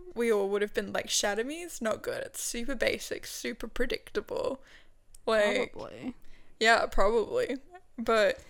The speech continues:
Speaker 2: 'Cause I feel
Speaker 1: yes.
Speaker 2: like the love for Shatter Me just comes from, like, when good things do happen, they just hit so hard because you're not expecting them, 'cause the writing
Speaker 1: Yeah.
Speaker 2: is so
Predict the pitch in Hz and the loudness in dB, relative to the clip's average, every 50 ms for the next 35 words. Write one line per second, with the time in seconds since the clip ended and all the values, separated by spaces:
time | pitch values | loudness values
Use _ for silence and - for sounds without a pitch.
0 | - - - - - - 254 247 247 240 - 202 285 302 311 277 214 196 196 190 | -20 -20 -20 -8 -4 -2 2 2 4 4 6 6 6 6 6 4 4 4 2 0
1 | - - 220 208 208 202 214 214 - - 226 - - - 196 190 196 208 202 190 | -2 -4 -4 -2 -2 -2 -2 -2 -4 -8 -10 -10 -8 -6 -4 -4 -4 -4 -6 -8
2 | - - 202 - 214 - - - 220 202 202 214 208 - - 220 208 208 202 196 | -10 -10 -10 -10 -10 -10 -10 -8 -8 -8 -8 -8 -10 -8 -6 -6 -6 -6 -6 -8
3 | 190 214 - - - 208 226 226 220 202 214 202 - - 214 208 202 - - - | -8 -10 -12 -14 -10 -6 -4 -4 -4 -4 -6 -6 -6 -6 -6 -6 -6 -8 -8 -6
4 | - 180 196 190 180 190 196 202 - 240 240 247 240 214 202 208 214 196 202 214 | -4 -4 -2 -2 -2 -2 0 4 6 8 8 8 8 8 8 8 6 6 4 2
5 | 208 - - 233 - - - - 196 196 - - 202 151 131 - 202 214 214 220 | 0 0 -2 -4 -4 -4 -4 -6 -6 -6 -6 -6 -6 -6 -6 -8 -8 -6 -6 -4
6 | - - 233 202 208 - - - - - 214 220 220 214 202 185 - - - - | -2 -2 -2 -2 -2 -6 -12 -14 -6 0 2 4 4 4 2 0 -4 -6 -12 -8
7 | - - 214 - - - - - - - - 226 - 226 208 - - 202 208 220 | -6 -6 -6 -6 -8 -12 -14 -14 -16 -18 -18 -14 -12 -10 -8 -6 -2 2 6 8
8 | 226 247 240 214 208 214 - - 240 196 | 10 10 10 10 8 6 4 2 2 0